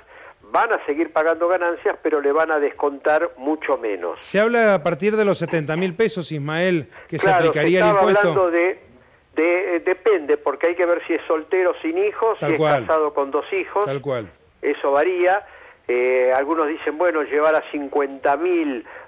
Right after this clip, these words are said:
Speaker 1: para el soltero y setenta mil para el casado con dos hijos. Este, pero bueno, están haciendo los números para ver qué resulta en cada caso y cuánto es lo que deja de recaudar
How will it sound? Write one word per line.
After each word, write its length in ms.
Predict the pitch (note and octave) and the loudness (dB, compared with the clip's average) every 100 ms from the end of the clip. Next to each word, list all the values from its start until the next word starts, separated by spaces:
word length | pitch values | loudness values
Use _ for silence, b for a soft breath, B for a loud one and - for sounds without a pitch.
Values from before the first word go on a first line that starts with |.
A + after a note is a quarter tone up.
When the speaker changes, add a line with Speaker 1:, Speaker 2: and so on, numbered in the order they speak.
| _ | _
Speaker 1:
para 220 | B2 B2+ | -2 0
el 100 | C3 - | -2 -2
soltero 600 | D#3 D#3 - G3 F#3+ F3 | -2 0 2 4 4 0
y 60 | D3+ | -2
setenta 560 | C#3+ - C#3 C3 C3+ | -6 -4 -6 -2 -2
mil 240 | C3+ D#3 D3+ | 0 -2 -2
para 220 | C3+ B2+ | 0 0
el 100 | B2 | -2
casado 480 | B2+ A#2+ D#3 C#3+ B2+ | -4 -2 0 0 0
con 200 | B2 A#2+ | -2 -2
dos 140 | D3 - | -4 -4
hijos. 360 | G3+ - F#3+ G3 - _ B B B B _ - | -6 -2 -2 -2 -6 _ B B B B _ -4
Este, 580 | D3 C#3+ - C#3 C3 | -2 -2 -2 -2 -2
pero 320 | B2+ - C3+ C#3 | -2 -2 0 2
bueno, 300 | F3 C#3 B2 | 2 0 -4
están 260 | - - E3+ | -4 -2 -2
haciendo 380 | E3+ - E3+ E3+ | -2 -4 -2 0
los 180 | D#3+ C3+ | 0 -2
números 380 | F3+ G3 F3 - | -2 0 0 0
para 220 | C#3+ D3 | 0 2
ver 260 | D#3 D#3 - | 2 0 0
qué 100 | F3+ | 0
resulta 600 | F3 E3+ - F3+ D#3+ C3+ | 0 -4 -2 -2 0 -2
en 100 | B2+ | -2
cada 260 | D3+ D3+ D#3+ | 0 0 0
caso 500 | E3 C3+ - F3+ F#3+ B B B B B | 0 -2 -2 -2 -4 B B B B B
y 160 | C#3 D3+ | -4 -2
cuánto 560 | E3+ F#3+ G#3 - G3 | 2 2 2 0 2
es 180 | F3+ F3 | 2 2
lo 180 | E3+ E3 | 0 0
que 140 | D3+ | 0
deja 380 | D3 G#3 - E3 | 0 0 0 0
de 120 | D3 | 0
recaudar 920 | B2+ C#3+ - C3 C#3 E3 E3 B2 G2+ | 0 -2 0 0 2 2 4 2 -4